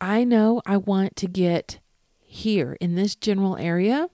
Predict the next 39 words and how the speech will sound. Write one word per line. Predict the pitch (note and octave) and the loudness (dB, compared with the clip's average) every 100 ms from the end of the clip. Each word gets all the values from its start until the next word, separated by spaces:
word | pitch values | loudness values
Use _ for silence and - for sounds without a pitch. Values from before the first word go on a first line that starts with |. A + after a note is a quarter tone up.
| _ _ _ _ _ _ _ | _ _ _ _ _ _ _
be | - G3 | 0 2
able | G3 G3+ | 2 2
to | G3 | -2
go | G3 F#3 | 0 0
through." | G3+ G#3 G#3 | 0 0 0
You | G#3 | 2
don't | A3 G3+ - - | 4 2 0 -8
have | A3 | -8
to | - G3 | -2 0
know | F3+ F#3 G3 G#3+ G#3+ G#3 - - | 2 2 4 4 2 0 -8 -20
how | - - G3+ | -12 -2 0
to | A3 | 0
be | G#3+ A3 | 2 2
able | G#3+ G#3+ | 4 2
to | G3+ | 0
do | F3+ F#3+ G3 A3+ - | -2 2 2 2 -2
all | F3 F3 | -2 0
the | F#3+ F#3 | 0 -2
things | - F3 E3 G3 C#4 - - - - - | -2 -2 0 0 -4 -8 -14 -20 -20 -12
to | - G#3+ | 0 0
get | F#3 F#3+ F3 | 2 0 0
you | G3 G3+ | -4 -6
to | - - G3 | -6 -4 -4
there | F#3 E3+ F3 E3 C3+ | -4 -2 -2 0 -2
because | G3 - F#3+ F#3+ F3+ | -6 -2 0 0 -4
we | F3+ G#3 | -4 -2
don't | G#3+ G#3+ - | 0 0 -2
know | E3+ F3 F3 | -4 0 0
all | E3 C#3+ | -2 -4
the | D3 D#3 | -6 -8
things | - C#3+ D3 C#3+ | -8 -8 -8 -10
right | C3+ | -10
now, | C#3+ C#3 - - - - - | -10 -12 -14 -18 -20 -20 -4
but | - | 2
we're | F#3 G3 | 4 4
going | F#3+ F#3 F3 | 4 2 2
to | F3+ | 0
learn | E3+ E3+ E3 E3 | -2 0 -2 -6
them. | - D#3+ | -10 -10